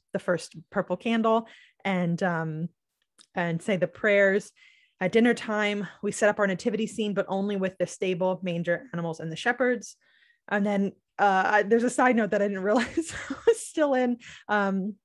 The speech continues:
my, my Google Doc when I screenshot. It says, "Swap couch cushion covers for holiday." That's true. I have fall ones. I move it to the,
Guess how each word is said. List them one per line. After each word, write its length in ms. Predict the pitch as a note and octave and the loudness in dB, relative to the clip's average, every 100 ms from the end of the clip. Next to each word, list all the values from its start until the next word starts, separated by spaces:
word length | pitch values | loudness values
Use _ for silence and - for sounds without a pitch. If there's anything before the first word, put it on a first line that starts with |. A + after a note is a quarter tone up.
| _ - | _ -8
my, 380 | G3 F#3+ F3 E3+ | -4 -2 -2 -2
my 140 | F#3 | -2
Google 340 | F3 G#3+ G#3 F#3+ | 0 2 2 2
Doc 260 | F3+ F3 | 0 -2
when 80 | F#3 | -2
I 80 | F3 | -4
screenshot. 380 | - G3 F3+ F3 | -4 -2 0 -2
It 60 | |
says, 140 | E3+ - | -2 -4
"Swap 280 | G3+ F#3 - | 0 -2 0
couch 260 | F3 D3 | -4 -4
cushion 280 | - E3 F3 | -4 -4 -2
covers 260 | E3+ E3 - | -2 -2 -2
for 80 | |
holiday." 400 | E3 D#3 D#3 E3 - - | -4 -4 -6 -8 -10 -8
That's 180 | D#3+ - | -8 -6
true. 200 | - F3+ _ | -6 -6 _
I 60 | G3 | 0
have 120 | F#3+ | 2
fall 220 | - F3+ | 2 0
ones. 300 | D#3+ E3 D#3+ - | 0 -4 -6 -6
I 100 | F#3 | -2
move 200 | F3 E3 | -2 -4
it 120 | G#3 | -6
to 120 | G3+ | -6
the, 140 | A#3 | -4